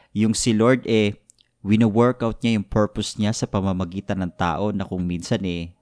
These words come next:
talaga nga naman kung ano-ano na lang ang mga nagagawa na kadalasan, eh, nagpapalala lang ng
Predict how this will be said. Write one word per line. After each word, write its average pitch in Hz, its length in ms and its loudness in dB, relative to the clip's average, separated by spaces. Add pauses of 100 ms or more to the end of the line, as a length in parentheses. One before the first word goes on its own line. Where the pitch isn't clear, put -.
(120)
talaga 95 320 -2
nga 95 160 0
naman 95 240 -4
kung - 160 -10
ano-ano 139 400 2
na 127 160 0
lang 110 80 0
ang 107 160 -2
mga 95 240 -4
nagagawa 90 560 -4 (400)
na 95 400 0
kadalasan, 107 960 0
eh, 90 480 -8 (560)
nagpapalala 110 720 2
lang 98 240 0
ng 87 120 -6